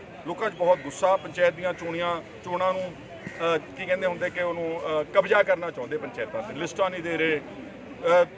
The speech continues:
ਐਵੇਂ ਅਫਵਾਹਾਂ ਫੈਲਾਤੀਆਂ ਸਾਰੇ ਪਿੰਡਾਂ 'ਚ ਕਿ ਤੁਹਾਡਾ ਪਿੰਡ ਅਸੀਂ ਤਾਂ ਕਰ ਦਿਆਂਗੇ ਰਿਜ਼ਰਵ, ਤਾਂ ਕਿ ਜੀ ਉੱਥੋਂ ਲੋਕੀ ਭੱਜੇ ਆਉਣ ਸਾਡੇ ਕੋਲ।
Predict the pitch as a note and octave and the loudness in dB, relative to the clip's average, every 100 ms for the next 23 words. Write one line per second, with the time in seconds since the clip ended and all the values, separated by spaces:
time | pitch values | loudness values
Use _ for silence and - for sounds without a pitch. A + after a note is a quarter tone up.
0 | - G3+ A3 A#3 F3+ G3 G#3 G3 F3+ F3 | 0 2 2 0 4 4 4 2 0 0
1 | F#3+ F3 F3+ G3 F3 E3 E3+ E3 F#3+ E3 | -2 2 2 2 -2 -2 -2 -2 0 0
2 | D#3 E3 D#3+ D3+ D#3+ E3+ D#3 C#3+ D3+ D#3 | 0 0 0 0 2 2 2 0 0 0
3 | C3+ B2+ - - D3+ C#3+ D3+ D3+ D#3+ C#3+ | 2 0 0 -2 -2 -2 -4 -6 -4 -6
4 | D#3 C#3+ C3 C3 D3+ D3+ - - - - | -6 -6 -4 0 0 0 -2 -14 -16 -6
5 | - D3+ D#3+ D#3+ | 0 0 2 -2